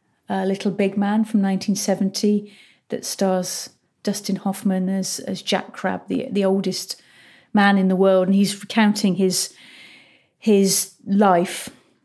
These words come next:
And his life is a litany of, um, kind of imaginations about, uh, iconic Western characters. So he tells the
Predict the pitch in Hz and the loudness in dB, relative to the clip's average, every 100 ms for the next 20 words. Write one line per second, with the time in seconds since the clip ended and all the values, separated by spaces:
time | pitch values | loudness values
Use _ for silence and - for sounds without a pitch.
0 | _ _ _ _ _ _ _ - 220 214 | _ _ _ _ _ _ _ 2 4 4
1 | 220 220 202 214 214 190 208 214 214 196 | 4 4 4 2 2 4 2 2 2 4
2 | 190 185 185 180 190 185 185 180 180 175 | 4 2 0 0 0 2 0 -2 -2 -4
3 | - _ _ _ - _ _ _ - 190 | -8 _ _ _ -20 _ _ _ -6 0
4 | 202 202 202 202 190 185 - 180 185 185 | 2 4 2 2 2 0 0 -2 -2 -4
5 | 175 175 - - _ _ _ _ _ _ | -4 -6 -8 -12 _ _ _ _ _ _
6 | _ _ 185 180 175 180 180 175 190 202 | _ _ -10 -8 -8 -8 -8 -10 -4 -2
7 | 208 226 196 - 190 - 196 180 185 170 | 0 0 0 0 -2 -2 -4 -4 -4 -4
8 | - - 160 - 175 170 170 - _ 220 | -4 -8 -10 -6 -4 -6 -8 -18 _ -4
9 | 196 190 180 175 - - - | 0 2 2 0 -4 -6 -8